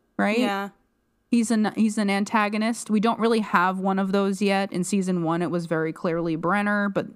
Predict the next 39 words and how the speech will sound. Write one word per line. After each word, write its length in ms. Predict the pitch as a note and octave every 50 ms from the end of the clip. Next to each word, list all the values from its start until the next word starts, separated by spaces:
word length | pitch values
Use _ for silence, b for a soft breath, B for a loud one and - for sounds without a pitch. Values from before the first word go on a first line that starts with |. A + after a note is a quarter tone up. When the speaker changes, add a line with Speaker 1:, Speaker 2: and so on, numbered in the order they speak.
| _ -
Speaker 1:
this 260 | F3+ F3+ F3 - -
is 80 | F#3+ F3+
sort 240 | - - F3 F3
of 100 | F3 E3 E3
our 220 | E3 D#3 D#3 D#3
non-supernatural 1080 | D#3 D#3+ D#3+ D#3 D#3 D#3 D#3 F3 - - F3+ - - D#3 D3+ D3+ D3+ D#3 - - D#3+ E3
antagonist. 720 | D#3 E3+ F3 - D#3+ D#3+ D#3 E3+ F3+ F#3 G3 G3 - - _ _ _ _ _ _ _ _ _ _ -
Billy 400 | - B3 B3+ B3+ C4 C4 B3+ A#3+ -
is 140 | G#3 G3 -
just 260 | G3 F#3 F#3 - -
painful. 960 | - - - - - G#3+ G#3+ A3 A3+ A3+ A3+ G#3 - A#3+ A3+ G#3+ G#3+ G#3 G3 -
I 80 | - F#3
don't 180 | F#3 F#3+ F#3+
know 80 | F#3+ F#3+
what 120 | F#3 F#3
he's 160 | F#3 F#3 F3+ F3+
doing, 600 | F#3 F#3+ F#3 F3+ F3+ F3+ F3 F3 F3 E3 F3 -
like, 200 | - E3 D#3+ -
ninety-nine 640 | E3+ D#3+ D#3+ E3 E3 E3+ E3 D#3+ D#3+ D#3+ D#3 D#3 E3
percent 280 | - D#3+ D#3+ - C#3+
of 80 | D#3+ -
the 60 | -
time. 220 | - - - - -
Speaker 2:
Yeah. 120 | F3 F#3+ F#3+ - _ _ _ _ _ _ _ _ _ _ _ -
Same. 240 | - G#3 C3 - E3+ _ _ _ _ _ _ _ _ _ _ _ _ _
Speaker 1:
He's 200 | - G#3+ G3+ F#3
a 40 | F#3
complicated 1040 | F#3 - - A3 G#3 G3+ G3+ A3 G#3+ G3+ G3+ A3 F#3+ F3+ F3 E3+ E3 D#3+ E3 - - -
piece 240 | - F#3 D#3+ D#3+ -
of 80 | D#3
shit. 320 | - - - - - - _ _ _ _ _ _ -
Speaker 2:
Yeah. 280 | D4 E4+ F4+ G#3 D#3 - - _ _ _ _ _ -
That's 180 | A3 A3 A3
a 40 | B3+ A#3+
great 220 | - A3 G#3+ G3
way 100 | G3 G3
to 60 | F#3+
put 180 | F#3 - - -
it. 160 | D#3+ E3